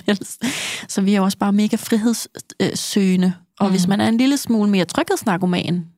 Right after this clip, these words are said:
Speaker 1: end vi to lige umiddelbart er i rigtig mange aspekter i livet, så, øhm, så kan man måske også, øhm, hvordan skal jeg sige det, uden at støde nogen, så kan man måske også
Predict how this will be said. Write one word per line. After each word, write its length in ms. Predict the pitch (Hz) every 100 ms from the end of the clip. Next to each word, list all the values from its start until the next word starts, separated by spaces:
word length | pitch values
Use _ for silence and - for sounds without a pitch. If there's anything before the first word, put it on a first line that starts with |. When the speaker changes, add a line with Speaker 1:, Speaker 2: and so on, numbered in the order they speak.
| _ -
Speaker 1:
end 160 | 175
vi 80 | 240
to 240 | - 208 175
lige 180 | 180 175
umiddelbart 380 | 170 165 - -
er 180 | 101 170 _
i 200 | - 165 - 202
rigtig 220 | 196 202
mange 320 | 165 170 180
aspekter 400 | 170 - 170 185
i 40 |
livet, 300 | 185 180 185 175 _ _ _ _ _ _ _ _ _ -
så, 300 | 285 294 247
øhm, 340 | 208 190 185
så 100 | 190 277
kan 120 | 269
man 140 | 247 220
måske 300 | 208 226 233
også, 340 | 269 - 285
øhm, 720 | 254 226 208 202 190 190 185 - - - - _ _ _ _ _ _ _
hvordan 240 | - 196 208
skal 120 | -
jeg 60 | 202
sige 200 | - 208
det, 160 | 220 208
uden 200 | 202 202
at 80 | 208
støde 400 | - - 214 226
nogen, 360 | 202 202 220
så 100 | -
kan 180 | 233 247
man 100 | 226
måske 280 | 214 - 214
også 360 | 277 - -